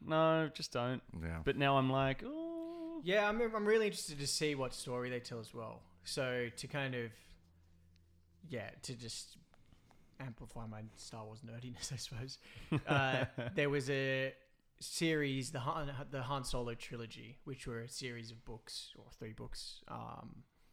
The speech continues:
Speaker 3: in the expanded universe, which is no longer canon. Um, I think I read one or two of them. And that was cool 'cause it talked about his background in the Imperial Navy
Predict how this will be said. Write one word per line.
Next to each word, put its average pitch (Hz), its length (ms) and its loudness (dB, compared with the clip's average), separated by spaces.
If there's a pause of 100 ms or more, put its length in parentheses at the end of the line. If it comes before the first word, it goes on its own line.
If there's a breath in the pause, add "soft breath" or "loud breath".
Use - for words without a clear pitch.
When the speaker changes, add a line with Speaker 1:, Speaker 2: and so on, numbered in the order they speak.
(180)
Speaker 3:
in 123 80 -4
the 117 80 -4
expanded 113 560 -6
universe, 110 580 -10 (320 soft breath)
which 139 160 -10
is 120 120 -8
no 113 160 -6
longer 107 320 -10
canon. 110 440 -12 (440)
Um, 117 260 -8
I 131 40 -12
think 233 200 -14
I 220 40 -14
read 156 220 -10
one 123 200 -10
or 123 60 -12
two 123 240 -12
of 120 100 -14
them. - 180 -18 (160)
And 135 180 -4
that 139 220 2
was 139 140 -4
cool 123 240 -2
'cause 120 140 -12
it 113 100 -10
talked 123 260 -4
about 110 280 -6
his 120 280 -8
background 113 600 -6
in 110 140 -8
the 110 100 -8
Imperial 113 420 -6
Navy 110 540 -10